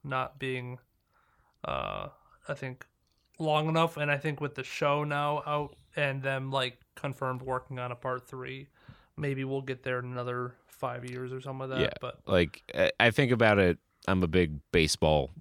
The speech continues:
Speaker 2: Hall of Fame guy, um, and I think about it in that kind of terms, where it's a good game. It, I, I'll get in eventually,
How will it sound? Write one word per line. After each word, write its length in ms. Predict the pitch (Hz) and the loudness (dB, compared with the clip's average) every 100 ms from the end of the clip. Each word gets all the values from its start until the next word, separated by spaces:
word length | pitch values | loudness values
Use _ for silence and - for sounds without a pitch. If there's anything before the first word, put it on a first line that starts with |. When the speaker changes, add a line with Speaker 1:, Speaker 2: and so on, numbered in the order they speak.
| - | 0
Speaker 2:
Hall 220 | 80 73 | 2 4
of 60 | |
Fame 280 | - 71 62 | 2 0 0
guy, 400 | 67 62 69 69 - _ _ _ _ _ | -4 -2 0 -2 -8 _ _ _ _ _
um, 640 | 71 65 62 57 58 62 - _ | 0 0 0 -4 -8 -10 -12 _
and 100 | 76 | 2
I 100 | 76 | 2
think 220 | 78 80 73 | 4 2 0
about 360 | 69 71 71 | 2 2 4
it 200 | 67 67 - _ _ _ _ _ _ _ | 2 0 -2 _ _ _ _ _ _ _
in 280 | - 76 69 | 2 2 4
that 200 | 67 76 | 4 2
kind 180 | - 73 | 4 0
of 100 | 67 | 0
terms, 520 | - 71 67 65 - - - - - - | 2 0 0 -4 -8 -10 -16 -20 -20 -4
where 420 | 95 78 67 67 - _ _ _ _ _ _ _ | 4 6 6 4 0 _ _ _ _ _ _ _
it's 180 | 196 - | 4 4
a 60 | 95 | 2
good 300 | 78 90 85 | 4 2 6
game. 400 | 95 98 107 117 _ _ _ - | 6 6 4 0 _ _ _ 4
It, 260 | 85 80 - - | 6 6 2 0
I, 260 | 73 82 - - | 4 4 4 0
I'll 320 | 67 85 80 | 4 6 6
get 260 | 78 82 80 | 4 4 6
in 160 | 82 | 4
eventually, 760 | 76 69 73 80 - 95 98 120 | 4 2 0 0 2 4 4 2